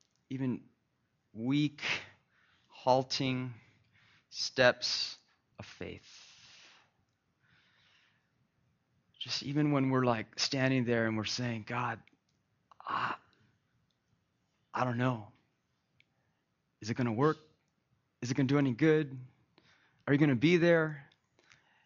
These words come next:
Is this right? God, but if you say so, if you say so, I'll do it."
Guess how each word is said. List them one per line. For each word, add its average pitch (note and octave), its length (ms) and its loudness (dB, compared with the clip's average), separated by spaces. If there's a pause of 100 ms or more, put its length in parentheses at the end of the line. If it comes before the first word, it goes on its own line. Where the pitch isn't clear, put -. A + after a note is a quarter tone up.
(1600)
Is D3 160 4
this D#3+ 240 2
right? D3+ 380 2 (280)
God, D#3+ 300 6 (2000)
but - 140 -10
if C#3 160 -6
you E3 80 0
say D3+ 320 2
so, A2 400 -4 (1700)
if - 160 -20
you - 40 -14
say B2+ 280 -2
so, G#2+ 240 -8 (1600)
I'll G2 60 -12
do F#2 220 -12
it." F2+ 120 -16